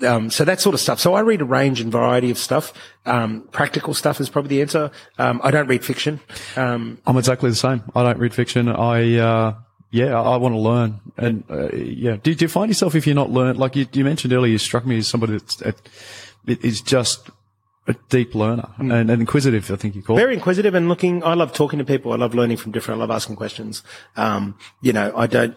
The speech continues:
Speaker 1: it, it doesn't, I don't have to have structure to it. To me, it's, it's about being inquisitive all the time, you know, having a look how things go, you know, uh, uh, sitting down and watching how things in-, interact, how they operate, how they don't.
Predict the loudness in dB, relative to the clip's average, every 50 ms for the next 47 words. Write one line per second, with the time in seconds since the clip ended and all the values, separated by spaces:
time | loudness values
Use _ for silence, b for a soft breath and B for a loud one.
0 | _ _ -4 -4 -4 -2 -2 -4 -6 -4 -2 -2 -2 0 0 -2 0 0 2 2
1 | 0 -2 -6 -10 -6 -2 -2 -2 -2 0 0 0 0 0 0 -2 0 0 -2 -2
2 | -4 -8 -6 -4 -4 -4 -4 -6 -10 -6 -4 -2 -2 -4 -4 -6 -10 -12 -10 -6
3 | -6 -4 -2 -2 -4 -4 -4 -4 -4 -4 -4 -4 -6 -6 -6 -6 -6 -6 -6 -8
4 | -10 -10 -8 -8 -6 -6 -8 B B B B B -2 0 0 2 2 0 0 0
5 | 0 -2 0 -2 -2 -2 -2 0 2 4 4 4 4 4 4 2 2 2 0 -2
6 | B B B B B 0 0 0 0 0 0 0 0 0 -2 -2 0 0 2 2
7 | 2 2 2 2 2 2 0 0 -2 -4 -4 -4 -4 -4 -6 -4 -4 -6 -4 -4
8 | -4 -4 -4 -2 -2 -4 -4 -4 -2 -2 0 0 0 -2 -4 -4 -4 -2 -2 -2
9 | -4 -4 -2 -2 -2 0 -2 -2 -4 -4 -4 -4 -2 -4 -4 -4